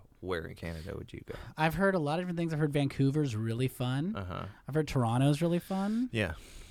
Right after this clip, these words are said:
Speaker 2: I've heard
Speaker 1: Who
Speaker 2: Montreal's
Speaker 1: told you
Speaker 2: great.
Speaker 1: Vancouver's fun?
Speaker 2: Someone that was just on the pod.
Speaker 1: A liar.
Speaker 2: Taryn, Taryn's, uh, Kobe is from
Speaker 1: Oh, so no.
Speaker 2: Vancouver.
Speaker 1: I heard, listen to that part. Vancouver is beautiful.
Speaker 2: Right.
Speaker 1: I don't think Vancouver's fun.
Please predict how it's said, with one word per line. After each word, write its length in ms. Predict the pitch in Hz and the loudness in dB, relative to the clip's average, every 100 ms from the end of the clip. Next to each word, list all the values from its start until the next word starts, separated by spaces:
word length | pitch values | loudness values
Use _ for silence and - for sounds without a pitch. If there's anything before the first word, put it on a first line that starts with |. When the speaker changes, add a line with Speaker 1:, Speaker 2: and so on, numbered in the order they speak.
| - - - - - - | -18 -18 -18 -18 -18 -6
Speaker 2:
I've 60 | - | 4
heard 80 | 247 | 6
Speaker 1:
Who 60 | |
Speaker 2:
Montreal's 400 | 233 214 254 247 320 | 10 8 10 10 10
Speaker 1:
told 40 | |
you 60 | 269 | 8
Speaker 2:
great. 220 | 180 170 | 6 4
Speaker 1:
Vancouver's 460 | 104 135 120 101 90 | 6 4 6 4 0
fun? 360 | - 78 55 - - - - - | -2 -4 -6 -12 -20 -20 -20 -8
Speaker 2:
Someone 300 | - 247 330 | 2 4 6
that 80 | |
was 120 | 247 160 | 4 4
just 200 | 196 185 | 0 0
on 100 | 175 | -2
the 60 | |
pod. 380 | 160 - 139 107 | 0 0 0 0
Speaker 1:
A 60 | 107 | 0
liar. 500 | 90 87 71 64 - - - | 2 4 2 -2 -10 -14 -2
Speaker 2:
Taryn, 420 | - 202 180 131 | 4 6 6 2
Taryn's, 680 | - 170 196 196 180 160 - _ | 0 2 2 2 0 -4 -12 _
uh, 560 | 156 147 143 139 135 135 | -6 -4 -2 -2 -4 -6
Kobe 360 | - 165 180 156 | -4 -2 0 -2
is 140 | 120 | -4
from 380 | - 117 107 104 | -6 -6 -6 4
Speaker 1:
Oh, 320 | 135 139 98 80 - | 12 12 12 6 -8
so 140 | - 147 | 0 2
no. 140 | 139 | 4
Speaker 2:
Vancouver. 500 | 120 - 104 101 107 - | 2 -2 -8 -10 -14 0
Speaker 1:
I 160 | 98 | 4
heard, 180 | 98 127 | 6 6
listen 280 | 131 143 107 | 6 4 2
to 60 | 85 | -2
that 140 | 69 | -2
part. 240 | - 67 | -4 0
Vancouver 520 | - 190 - 170 123 92 | 6 6 6 6 6 2
is 200 | 82 - - 78 | -2 -12 -16 -10
beautiful. 800 | - 85 92 98 76 - 50 - - | -4 0 2 2 -2 -8 -14 -12 -6
Speaker 2:
Right. 220 | 117 95 - - | -6 -6 -14 -6
Speaker 1:
I 60 | |
don't 160 | 135 196 | -2 0
think 160 | 202 175 | 0 0
Vancouver's 460 | 143 - 101 78 | -2 0 -2 -2
fun. 260 | - - | -6 -12